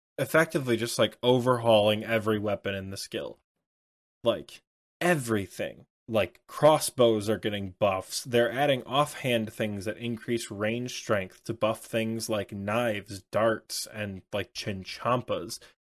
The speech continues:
They're buffing crystal bows. They're nerfing, uh, the blowpipe.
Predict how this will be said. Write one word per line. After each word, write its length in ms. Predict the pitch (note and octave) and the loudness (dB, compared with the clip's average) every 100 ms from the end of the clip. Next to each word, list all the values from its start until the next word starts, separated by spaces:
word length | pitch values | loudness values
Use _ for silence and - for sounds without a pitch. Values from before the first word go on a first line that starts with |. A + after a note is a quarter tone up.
| _ | _
They're 460 | A2 A2 G#2+ G2+ - _ _ _ _ _ - A2 | 2 4 4 0 -6 _ _ _ _ _ -18 0
buffing 420 | C#3 D3+ - C3+ A#2+ | 2 2 -2 -4 -4
crystal 380 | C#3 C#3+ C3 A2 | -4 -2 -2 2
bows. 460 | A2 A2 A2 G#2+ | 6 6 4 -2
They're 120 | G2 | -6
nerfing, 800 | F#2+ G2 G#2+ C3+ - A#2 A2 G#2+ - _ | -8 -6 -4 -4 -2 -2 -2 -6 -12 _
uh, 260 | A2 G#2 G2 | -4 -2 -2
the 120 | F#2+ | -4
blowpipe. 640 | - G#2 A#2 A2+ B2 G#2+ | -4 0 0 0 0 0